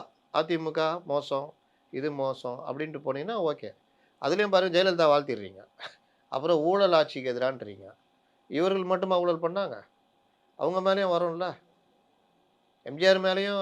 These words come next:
முந்த்ரா ஊழல் அது இதுன்னுலாம் சொல்லியிருந்தாங்க, கப்பல் பேரம் அது இதுன்னு.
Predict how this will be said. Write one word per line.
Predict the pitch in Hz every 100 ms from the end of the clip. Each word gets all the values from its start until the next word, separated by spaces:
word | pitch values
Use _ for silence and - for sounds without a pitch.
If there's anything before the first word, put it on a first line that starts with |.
| 180
முந்த்ரா | 170 175 175 175
ஊழல் | 175 175
அது | 175 170 175 170
இதுன்னுலாம் | 175 170 170
சொல்லியிருந்தாங்க, | 165 165 151 120
கப்பல் | 117 123 147 143
பேரம் | 139 135
அது | 131 127
இதுன்னு. | 127 107